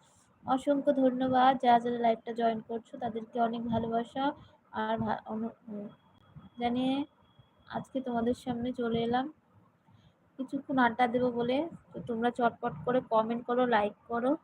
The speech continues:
আর, উম, তোমরা কমেন্ট না করলে না, একা একা বকবক করতে ভালো লাগে না।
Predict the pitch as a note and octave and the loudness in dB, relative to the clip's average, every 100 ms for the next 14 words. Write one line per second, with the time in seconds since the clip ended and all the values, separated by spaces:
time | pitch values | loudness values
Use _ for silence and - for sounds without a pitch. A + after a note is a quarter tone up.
0 | _ _ _ _ - A3+ A3+ A3+ A3+ A3+ | _ _ _ _ -2 2 4 4 6 6
1 | A3+ A3 A3 A3 A3 A3 _ - - - | 6 2 -4 -6 -6 -8 _ -20 -20 -20
2 | _ C4 C4 C4 B3+ B3 C4 C4+ C#4+ C#4 | _ -2 0 4 6 6 4 0 -2 0
3 | C#4 C4+ C4 C4 B3 A3+ A#3 B3+ B3 A3 | 0 2 4 4 4 4 0 -2 0 0
4 | G#3+ A3+ A#3 A#3+ A#3+ G#3 G#3+ G#3 G#3 G#3+ | 0 -6 -6 -6 -4 -2 -2 -2 -4 -8